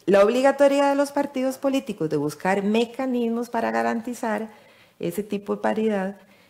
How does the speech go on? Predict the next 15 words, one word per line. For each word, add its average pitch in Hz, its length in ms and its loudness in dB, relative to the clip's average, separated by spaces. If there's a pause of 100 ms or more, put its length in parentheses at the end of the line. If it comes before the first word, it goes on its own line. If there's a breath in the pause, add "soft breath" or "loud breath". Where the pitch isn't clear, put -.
(220 soft breath)
eh, - 180 -10
se - 260 2
pospuso 240 580 2
para 202 260 2
el 165 120 0
dos 160 200 0
mil 160 240 -2
veinticuatro. 156 800 -6
Eso 185 240 4
desanimó 202 540 4
a 196 120 8
un 220 100 2
montón 190 340 -2
de 220 60 -2
mujeres, 151 460 -6